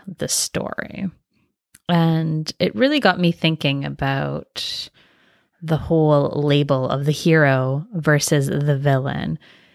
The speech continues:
and how it's all about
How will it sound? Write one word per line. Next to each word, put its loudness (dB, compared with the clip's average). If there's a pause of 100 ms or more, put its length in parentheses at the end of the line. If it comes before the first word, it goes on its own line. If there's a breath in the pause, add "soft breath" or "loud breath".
(220 soft breath)
and 6
how 4
it's 0
all 2
about -4